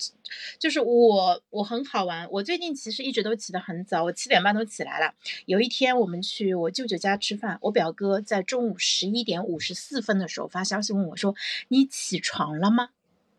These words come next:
我心想，<laughs> 就是你对我是有什么误解吗？我是每天七点半开-，起床开始营业的人啊。但是这个其实也变相说明现在很多年轻人其实是睡得很晚的。就我平-，我们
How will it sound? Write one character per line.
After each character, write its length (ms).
我 60
心 180
想， 140
<laughs> 640
就 140
是 80
你 100
对 140
我 140
是 120
有 120
什 100
么 100
误 200
解 240
吗？ 160
我 100
是 140
每 160
天 200
七 200
点 180
半 180
开-， 220
起 180
床 220
开 140
始 100
营 220
业 200
的 140
人 180
啊。 100
但 180
是 160
这 160
个 140
其 160
实 140
也 80
变 240
相 140
说 180
明 160
现 160
在 80
很 200
多 240
年 200
轻 220
人 180
其 220
实 80
是 180
睡 260
得 120
很 240
晚 180
的。 160
就 140
我 140
平-， 240
我 180
们 300